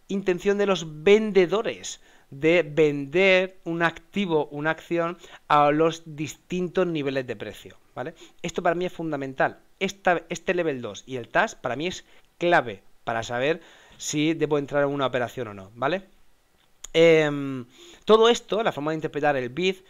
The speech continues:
y el ask, también lo explico en el curso. Así que esto, a ver, ente-, entender todo esto, eh, es sencillo. No, no os asustéis porque es, esto es normal, son muchos conceptos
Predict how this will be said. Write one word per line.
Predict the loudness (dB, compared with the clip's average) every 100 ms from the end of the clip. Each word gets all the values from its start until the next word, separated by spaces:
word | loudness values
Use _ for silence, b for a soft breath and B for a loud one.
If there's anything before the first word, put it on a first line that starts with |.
| b -10
y | -2
el | 2
ask, | 2 0 -4
también | -6 -2
lo | -4
explico | -2 -2
en | -2
el | -6
curso. | -8 -8 -10 -14
Así | -14 -12 -6
que | -2 -2 -2 b b -12
esto, | -2 -2 -2 -4
a | 0
ver, | 0 -2 b b -8
ente-, | -6 -2 -4 -4
entender | -6 -6 -6 -8
todo | -6 -6 -6
esto, | -10 -10 -10 -10 b b b -12
eh, | -6 -4 -2 -4 -6 -10 -10
es | -6
sencillo. | -2 -4 -4 -10 -10 -14 _ _
No, | -14 -8 -6 -4 -2 -4 -4
no | -6
os | -8
asustéis | -8 -10 -10 -6 -6 -6
porque | -12 -14 -10
es, | -10 -10 -14 -18
esto | -18 -10
es |
normal, | -8 -6 -4 -4 -4
son | -8
muchos | -10 -6 -8 -6 -8
conceptos | -6 -8 -6 -10 -6 -4 -4